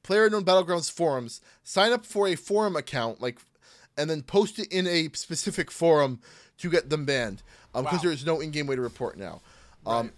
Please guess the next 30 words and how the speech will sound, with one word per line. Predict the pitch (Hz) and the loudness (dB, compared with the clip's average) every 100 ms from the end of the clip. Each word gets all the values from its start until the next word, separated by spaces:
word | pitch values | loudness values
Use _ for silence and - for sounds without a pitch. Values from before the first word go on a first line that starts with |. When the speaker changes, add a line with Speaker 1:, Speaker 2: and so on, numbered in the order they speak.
| - _ 139 | -20 _ -6
Speaker 1:
and | 139 | -4
then | 147 127 | -4 -4
you, | 131 135 | -8 -10
basically | 147 180 - 160 151 | 2 2 2 -6 -8
the | |
claim | 139 151 131 | -4 -4 -4
is | 131 | -2
that | 127 - _ _ - | -4 -4 _ _ -8
this | 127 - | -8 -6
needs | 147 147 123 | -6 -6 -6
to | - | -10
be, | 123 139 117 98 _ _ _ - | -6 -4 -4 -8 _ _ _ -4
um, | 113 113 95 113 _ _ _ _ _ _ | -2 -2 -4 -12 _ _ _ _ _ _
this | 190 156 | -4 -2
needs | 185 147 | -4 -6
to | 135 | -4
be | 143 | -4
addressed. | 117 123 95 - _ 95 | -2 -4 -6 -10 _ -10
Um, | 95 98 _ _ 156 | -8 -10 _ _ -6
you | 160 | -4
Speaker 2:
Yeah, | |
Speaker 1:
know, | 147 147 | -2 2
I'm, | 190 202 | 2 2
Speaker 2:
yeah. | - - _ - | -4 -14 _ -2
Speaker 1:
I'm | 185 | 2
willing | 208 226 | 2 2
to | 196 | 0
give | 208 180 | -2 0
them, | 202 196 175 _ _ _ _ _ _ _ 135 | 0 0 -8 _ _ _ _ _ _ _ 0
uh, | 143 143 139 | 4 4 2